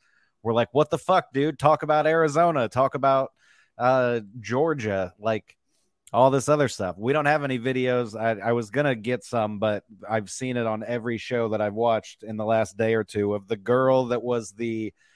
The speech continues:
uh, leader of the jury or whatever in a, uh, grand jury that they had in Georgia.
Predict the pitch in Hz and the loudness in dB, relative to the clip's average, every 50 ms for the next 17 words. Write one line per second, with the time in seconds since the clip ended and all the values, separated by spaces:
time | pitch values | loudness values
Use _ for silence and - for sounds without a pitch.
0 | _ _ _ _ 110 113 113 110 107 104 101 107 120 131 139 139 143 143 139 135 | _ _ _ _ 0 2 2 2 0 0 -2 0 0 0 2 2 4 4 4 4
1 | 135 131 123 110 104 120 117 110 107 107 123 123 127 135 139 135 135 139 139 135 | 4 2 2 0 -2 -4 -4 -4 -4 -2 0 0 0 0 0 0 0 0 0 0
2 | 135 135 135 139 139 135 127 139 139 139 139 127 - - 117 117 117 117 113 113 | 0 0 0 0 0 0 0 0 0 0 -2 -4 -6 -6 -6 -4 -2 -2 0 0
3 | 110 110 107 107 107 107 104 104 101 95 107 117 123 123 127 123 117 107 120 120 | 0 2 0 0 0 0 -2 -2 -4 -4 -4 -2 -2 -2 -4 -6 -6 -4 -4 -2
4 | 127 127 127 120 120 - 120 120 117 123 123 123 120 117 110 107 104 101 107 110 | -2 -2 -2 -2 -4 -2 -4 -2 0 2 2 2 2 0 -2 -4 -4 -2 0 0
5 | 117 123 123 123 135 139 139 135 | 0 0 0 -2 -2 -2 0 -2